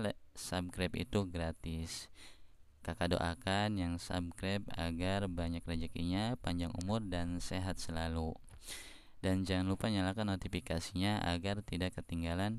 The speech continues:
video-video berikutnya dari T V Gamers. Baiklah, untuk menyelesaikan misi kali ini, kata kuncinya basmi monster. Nah, caranya untuk membasmi monster ini ya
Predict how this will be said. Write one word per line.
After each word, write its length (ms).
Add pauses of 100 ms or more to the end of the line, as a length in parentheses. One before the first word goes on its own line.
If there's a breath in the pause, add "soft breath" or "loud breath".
(120)
video-video 520
berikutnya 560
dari 240
T 240
V 160
Gamers. 560 (480 loud breath)
Baiklah, 320
untuk 160
menyelesaikan 600
misi 280
kali 200
ini, 520 (1400 loud breath)
kata 280
kuncinya 680
basmi 640
monster. 520 (240)
Nah, 240
caranya 600 (400 loud breath)
untuk 240
membasmi 480
monster 440
ini 520
ya 280